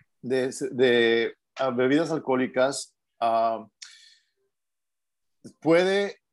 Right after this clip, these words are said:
eh, dañar tu habilidad de manejar un automóvil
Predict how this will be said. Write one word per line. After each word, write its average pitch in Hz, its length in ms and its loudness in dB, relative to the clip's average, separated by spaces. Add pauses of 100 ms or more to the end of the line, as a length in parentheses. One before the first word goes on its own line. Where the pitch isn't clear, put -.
(120)
eh, 143 340 -4
dañar 139 500 0
tu 165 100 -2
habilidad 127 580 4
de 151 120 -2
manejar 123 420 -4
un 143 120 0
automóvil 123 680 2